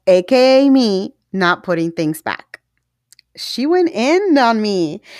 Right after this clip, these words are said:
and I was ready to throw my phone at her, but I did ask for a list, so I had to take her list down. It was hard for me.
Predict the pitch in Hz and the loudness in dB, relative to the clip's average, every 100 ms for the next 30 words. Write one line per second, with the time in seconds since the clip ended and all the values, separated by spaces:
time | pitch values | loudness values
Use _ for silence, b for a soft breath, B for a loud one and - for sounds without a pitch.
0 | B - 185 - 185 185 180 170 160 196 | B -6 -4 -2 -4 -6 -8 -12 -2 0
1 | 302 311 302 285 285 285 285 269 254 247 | 0 0 -2 0 2 0 0 0 0 -2
2 | 247 226 214 214 - 175 - 170 165 160 | -4 -4 -4 -6 -10 -14 -4 -2 -2 -4
3 | 170 - 262 320 - 208 226 - - 233 | -6 0 0 0 -2 0 -2 -4 -12 -6
4 | 240 247 185 175 - - - _ - - | -4 -2 -2 -2 -6 -16 -20 _ -20 -20
5 | - - 247 220 202 196 202 208 247 B | -10 -2 0 0 -2 -4 -6 -6 -10 B
6 | B B 151 160 185 185 208 208 190 185 | B B -10 -8 -8 -10 -8 -6 -4 -6
7 | - - 60 175 _ _ _ _ _ _ | -8 -12 -12 -16 _ _ _ _ _ _
8 | _ - - _ _ 156 165 180 196 - | _ -20 -20 _ _ -10 -8 -8 -8 -8
9 | 139 - - - - | -10 -10 -16 -18 -20